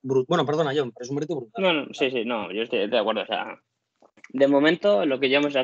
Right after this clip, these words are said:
Speaker 2: estas cinco jornadas, vamos, no, a la, a las defensas no le podemos echar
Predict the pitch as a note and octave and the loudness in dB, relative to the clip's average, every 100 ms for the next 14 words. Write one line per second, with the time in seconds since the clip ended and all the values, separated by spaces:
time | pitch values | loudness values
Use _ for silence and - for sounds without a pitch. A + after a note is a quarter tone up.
0 | C3+ C#3+ C#3+ C3+ B2 C3 A#2+ C#3 C3+ B2 | -2 -8 -4 -2 -2 -4 -4 -4 -2 -2
1 | G2+ - _ _ _ - C#3 C#3 B2+ B2+ | -4 -12 _ _ _ -2 2 2 2 2
2 | - C3 B2+ B2+ D3 D3+ D3+ C3 B2+ B2 | 0 0 0 -2 -4 -4 -2 -2 -2 -6
3 | A#2+ - A#2+ A2+ - | -6 0 2 2 -2